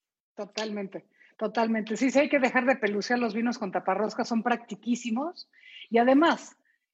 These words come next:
el defecto por corcho afecta a los vinos un diez por ciento a nivel mundial, es un montón. Entonces, cuando tienes un vino con taparcor-, con, con taparrosca, ahí sí prácticamente tienes garantizado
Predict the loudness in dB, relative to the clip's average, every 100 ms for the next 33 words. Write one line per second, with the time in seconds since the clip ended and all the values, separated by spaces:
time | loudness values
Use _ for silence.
0 | -8 -4 0 0 0 -2 -2 -2 -4 0
1 | 0 2 2 2 0 2 0 2 2 2
2 | -2 -2 -4 _ _ _ _ _ _ _
3 | _ -4 0 -2 0 0 0 0 -2 -2
4 | -4 -4 -2 -2 0 -2 -4 -4 -2 -4
5 | -4 -2 -2 0 0 -2 -2 -2 -2 -2
6 | -2 -4 -4 -12 _ _ -6 0 0 0
7 | -2 0 2 2 2 4 4 4 4 2
8 | 0 0 0 0 0 0 0 -4 -8 -6
9 | 0 2 2 0 -2 -6 -4 -2 0 2
10 | 0 0 -6 -8 _ _ _ -14 -2 2
11 | 2 4 2 4 2 2 0 0 0 -2
12 | -4 -2 -2 -2 -2 -2 -6 -6 0 0
13 | 0 -6